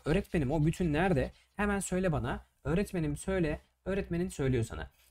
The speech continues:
Bak burada yetmiş beş santimetre ve altmış santimetrelik bir bütün var ve burada ne var?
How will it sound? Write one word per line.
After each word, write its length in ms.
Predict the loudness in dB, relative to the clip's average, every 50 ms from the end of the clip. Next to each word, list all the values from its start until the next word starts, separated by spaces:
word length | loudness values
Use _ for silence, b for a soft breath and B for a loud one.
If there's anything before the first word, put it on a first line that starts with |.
| _ _ -2
Bak 260 | -2 -2 -2 -2 0
burada 140 | 2 2 4
yetmiş 320 | 2 2 -2 -4 -4 -4
beş 140 | -4 -4 -4
santimetre 500 | -4 -4 -4 -4 -2 -2 -4 -2 -2 -2
ve 60 | -2
altmış 260 | -2 -4 -6 -8 -8
santimetrelik 640 | -6 -4 -4 -4 -2 -2 0 0 2 2 4 4 4
bir 140 | 4 4
bütün 300 | 4 2 0 -2 -2 0
var 180 | 0 -2 -2 -4 b b b b -2
ve 160 | 0 2 2
burada 240 | 2 2 0 0 0
ne 140 | -2 -2 -2
var? 240 | -2 -4 -6 -8